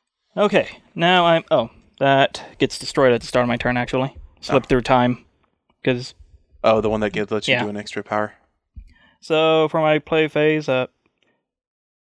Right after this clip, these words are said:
Speaker 1: do I want to, uh, bounce in the, uh, projectile again or keep the toxic?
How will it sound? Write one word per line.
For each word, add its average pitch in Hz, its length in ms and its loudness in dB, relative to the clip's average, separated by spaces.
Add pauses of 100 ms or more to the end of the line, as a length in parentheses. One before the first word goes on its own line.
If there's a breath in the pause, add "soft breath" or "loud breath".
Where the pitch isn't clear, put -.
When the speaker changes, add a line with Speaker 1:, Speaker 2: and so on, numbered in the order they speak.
(160)
Speaker 1:
do 160 80 0
I 151 140 4
want 208 220 0
to, 226 120 0
uh, 160 240 2 (140)
bounce 147 280 0
in 147 160 -2
the, 135 160 2
uh, 117 200 0
projectile 165 560 0
again 170 260 -2
or 131 60 -4
keep - 200 -6
the - 60 -8
toxic? - 560 -4